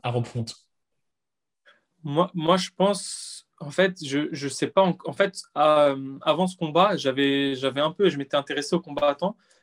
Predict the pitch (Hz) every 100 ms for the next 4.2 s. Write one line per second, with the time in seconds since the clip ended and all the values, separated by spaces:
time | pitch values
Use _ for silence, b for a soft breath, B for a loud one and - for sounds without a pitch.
0 | _ 139 - 202 185 - 214 180 - -
1 | 151 156 170 196 190 - 139 160 - 156
2 | 135 139 180 - 196 180 160 - 170 220
3 | 147 170 - 165 151 - 147 160 180 180
4 | 190 208